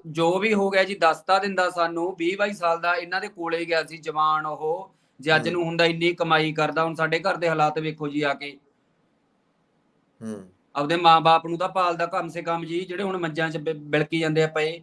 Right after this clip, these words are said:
Speaker 1: ਘਰ ਬਰਬਾਦ ਕਰਕੇ ਰੱਖਤਾ ਜੀ ਇਹਨੇ ਸਾਡਾ। ਜਾਂ ਕੋਈ ਮਦਦ ਹੀ ਕਰ ਦਿੰਦਾ। ਜਦੋਂ ਪਤਾ ਲੱਗ ਗਿਆ ਸੀ ਗੁਲਾਬ ਸਿੰਘ ਮਰ ਗਿਆ, ਵੀ ਆਹ ਲਓ ਦਵਾਈ ਬੂਟੀ ਲੈ ਲਓ, ਕੋਈ ਪੈਸਾ ਟਕਾ ਲੈ ਲਓ, ਕੋਈ ਕਮਰੇ ਹੀ ਖੜਾ ਕਰ ਦਿੰਦਾ ਜੀ। ਸਿਰ ਤੇ ਬ-,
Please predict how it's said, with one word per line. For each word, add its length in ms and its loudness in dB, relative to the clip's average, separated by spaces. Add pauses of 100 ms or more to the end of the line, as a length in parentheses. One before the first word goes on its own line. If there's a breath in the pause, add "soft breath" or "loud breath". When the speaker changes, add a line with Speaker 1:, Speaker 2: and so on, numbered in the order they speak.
(3500)
Speaker 1:
ਘਰ 160 8
ਬਰਬਾਦ 380 6
ਕਰਕੇ 320 -2
ਰੱਖਤਾ 320 -2
ਜੀ 100 -6
ਇਹਨੇ 160 -4
ਸਾਡਾ। 380 -2 (760)
ਜਾਂ 120 2
ਕੋਈ 160 0
ਮਦਦ 280 2
ਹੀ 100 2
ਕਰ 160 6
ਦਿੰਦਾ। 260 0
ਜਦੋਂ 180 0
ਪਤਾ 240 2
ਲੱਗ 160 0
ਗਿਆ 100 0
ਸੀ 120 -6
ਗੁਲਾਬ 360 2
ਸਿੰਘ 160 -6
ਮਰ 200 0
ਗਿਆ, 120 -2
ਵੀ 120 -4
ਆਹ 160 0
ਲਓ 80 -4
ਦਵਾਈ 320 -2
ਬੂਟੀ 300 -8
ਲੈ 160 -4
ਲਓ, 120 -6
ਕੋਈ 120 -14
ਪੈਸਾ 300 -6
ਟਕਾ 240 -4
ਲੈ 180 -4
ਲਓ, 220 -8 (200 soft breath)
ਕੋਈ 120 -2 (200)
ਕਮਰੇ 280 6
ਹੀ 80 -2
ਖੜਾ 180 2
ਕਰ 180 2
ਦਿੰਦਾ 300 0
ਜੀ। 180 -4
ਸਿਰ 180 -4
ਤੇ 180 -10
ਬ-, 200 -10